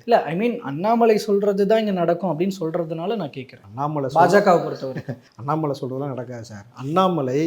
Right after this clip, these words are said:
Speaker 2: என்ன சொல்றது, ஒரு சைலண்ட் ஏஜென்ட்னுவாங்கல்ல, நீங்க அந்த படத்துல வருவாங்கல்ல ஏஜென்ட், என்னது எம் ஐ பி எல்லாம் வருவாங்கல்ல,
Speaker 1: சீக்ரெட் ஏஜென்ட்னு சொல்லுவாங்க.
Speaker 2: அந்த மாதிரி ஏஜென்ட்டாகத்தான் பி ஜே பி வைத்து கொண்டிருக்கிறது. நேரடியாக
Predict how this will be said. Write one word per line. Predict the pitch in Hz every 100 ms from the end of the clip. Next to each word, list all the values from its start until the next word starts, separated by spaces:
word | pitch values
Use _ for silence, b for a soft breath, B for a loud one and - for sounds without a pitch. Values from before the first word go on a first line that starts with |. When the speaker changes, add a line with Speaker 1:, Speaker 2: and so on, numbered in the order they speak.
| 180 -
Speaker 2:
என்ன | 135 160
சொல்றது, | 156 123 107 110
ஒரு | 147 135
சைலண்ட் | 139 170 160 143
ஏஜென்ட்னுவாங்கல்ல, | 160 165 151 139 120 110 107 120 175
நீங்க | 156 156
அந்த | 147
படத்துல | 151 160 160
வருவாங்கல்ல | 147 147 147 143
ஏஜென்ட், | 147 151 135 131
என்னது | 143 147 190 196 _
எம் | 143 160
ஐ |
பி | 151 147
எல்லாம் | 147
வருவாங்கல்ல, | 139 139 131 139
Speaker 1:
சீக்ரெட் | 127 214 220 190
ஏஜென்ட்னு | 175 170 160 151
சொல்லுவாங்க. | 143 135
Speaker 2:
அந்த | 147 143
மாதிரி | 139 160 156 147
ஏஜென்ட்டாகத்தான் | 151 160 156 147 131 117 - 160 233
பி | 160 170
ஜே | 165
பி | 160
வைத்து | 143 147
கொண்டிருக்கிறது. | 139 127 120 117 104 104 139
நேரடியாக | 180 285 277 226 196 -